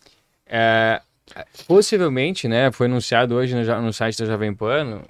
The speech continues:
que a partir de primeiro de julho vai ter mais um aumento no preço dos combustíveis. Mais um,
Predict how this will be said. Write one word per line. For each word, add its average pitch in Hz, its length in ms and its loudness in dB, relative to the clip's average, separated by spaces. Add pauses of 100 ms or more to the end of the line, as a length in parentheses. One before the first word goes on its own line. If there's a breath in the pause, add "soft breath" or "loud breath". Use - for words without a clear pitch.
(100)
que 143 420 -4
a 135 100 0
partir 147 300 0
de 185 80 -4
primeiro 160 320 0
de 127 140 -2
julho 143 280 0
vai 139 140 -2
ter 135 160 -4
mais 156 380 0
um 151 60 -2
aumento 135 380 -4
no 123 80 -2
preço 120 320 -2
dos 110 80 -6
combustíveis. 104 800 -6
Mais 120 540 0
um, 113 480 -4